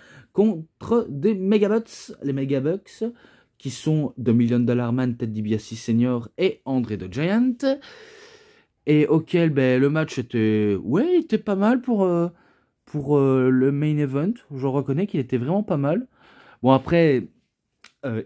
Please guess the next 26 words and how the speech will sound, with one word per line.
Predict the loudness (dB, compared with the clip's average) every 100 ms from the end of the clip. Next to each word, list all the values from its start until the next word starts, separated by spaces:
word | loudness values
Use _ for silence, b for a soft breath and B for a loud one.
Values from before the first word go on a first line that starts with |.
| -2
in-ringment | 0 2 2 2 2
parlant, | 0 0 0
c'est | -4 -8 -6
pas | -4
incroyable, | -4 -2 -2 0 -2 -6 -8
je | -6 -6
vais |
pas | -6 -6
vous | -4
le | -6
cacher. | -6 -12 -8 -8 -8 B B -2
Mais | 0 0
quand | -2 -6
c'est, | -8 -4 0 0
euh, | 2 0
Savage | -2 -6 -4 -4 -2 -2 -4 -6 -6 b b b b _
qui, | _ -8 -2 2 2 0
qui | -6
fait | -6 -2
les | -2
choses | -2 -4 -4
bien | -4 -4 -4 -4 -8
avec, | -8 -10 -6
euh, | -4 -4 b b b -16
DiBiase | -8 -4 0 0 0 -6 -8 -4 -4 -4 -6
ou | -10